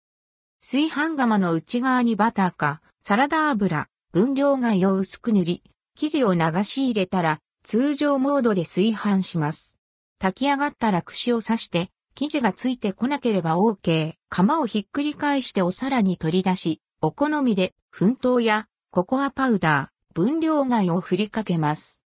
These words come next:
生焼けだったら、もう一度炊飯します。豆腐おからガトーショコラの味は、食べるとふわっとした、ココアパウダーの口当たりから、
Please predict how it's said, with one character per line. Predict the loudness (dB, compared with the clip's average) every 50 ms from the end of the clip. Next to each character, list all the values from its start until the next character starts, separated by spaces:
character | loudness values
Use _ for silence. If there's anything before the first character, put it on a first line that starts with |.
| _ _ _ _ _
生 | -2 0 0 2 2 0
焼 | 0 -2 -2 -2 -2
け |
だ | -2 -2 -4
っ | -2
た | _ 0 2
ら、 | 2 2 0 -2 _ _ _ _
も | 0 2 2 2
う | 0
一 | -2 -4 -6 -4
度 | -2 -2
炊 | -2 -2 -2 -2 -2
飯 | -2 -2 -2 0 0 0
し | -2 -2 -2
ま | -2 -2 -2
す。 | -2 -4 -6 -10 -14 _ _ _ _ _ _ _ _ _ _ _ _ _ _ -2
豆 | 0 2 2 0
腐 | 0 -2 -2 -2
お | -2
か | -2 -2 -2
ら | 0 0
ガ | -2 -2 -2
ト | -2 0 0
ー | 0
シ | 0 -2
ョ | -2
コ | 0 2 2
ラ | 2 2
の | 2 2 2 2
味 | 0 0 -2 -2 0
は、 | 0 0 0 -2 -6 _ _ _ _ _ _ _ _ -10
食 | -4 0
べ | 0 2 2
る | 2 0 -2
と | -2 -4
ふ | -4 -2 0 0
わ | 0 0
っ | -2
と | _ -4 -4
し | -4 -6 -6
た、 | -6 -6 -6 -8 _ _ _ _
コ | -4 -2 0
コ | 0 0 0
ア | 0
パ | 0 0 0
ウ | 0 2
ダ | 2 2 2
ー | 2
の | 0 -2
口 | -4 -8 -6 -2 0 0
当 | 0 0
た | 0 0 0
り | 0 0
か | 0 -2 -2
ら、 | -2 -2 -4